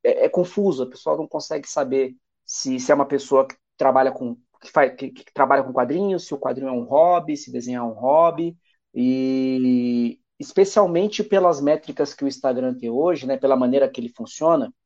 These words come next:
é, isso ainda atrapalha mais, porque, porque quem usa Insta-, quem usa Instagram sabe que, é, atualmente como é que funciona. Você tá lá na sua timeline, você fica passando a timeline, e você tem o, as postagens das pessoas que você segue e tal,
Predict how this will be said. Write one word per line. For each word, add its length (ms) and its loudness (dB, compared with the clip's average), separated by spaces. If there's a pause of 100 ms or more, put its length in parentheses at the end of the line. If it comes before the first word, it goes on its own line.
(300)
é, 960 2 (320)
isso 240 -2
ainda 160 4
atrapalha 400 4
mais, 220 2
porque, 420 -2 (400)
porque 160 -12
quem 80 4
usa 180 2
Insta-, 280 2 (200)
quem 140 0
usa 160 0
Instagram 400 0
sabe 320 -2
que, 100 -4 (200)
é, 160 -2
atualmente 580 2
como 160 -4
é 20 0
que 120 -8
funciona. 400 -4
Você 120 -10
tá 120 -6
lá 100 -4
na 80 -6
sua 180 -6
timeline, 540 -8
você 140 -20
fica 200 -16
passando 440 -6
a 20 -8
timeline, 540 -2 (360)
e 220 6
você 140 4
tem 400 2
o, 140 4
as 180 0
postagens 580 0
das 160 -2
pessoas 420 -2
que 120 -10
você 240 -6
segue 400 2
e 80 -12
tal, 320 2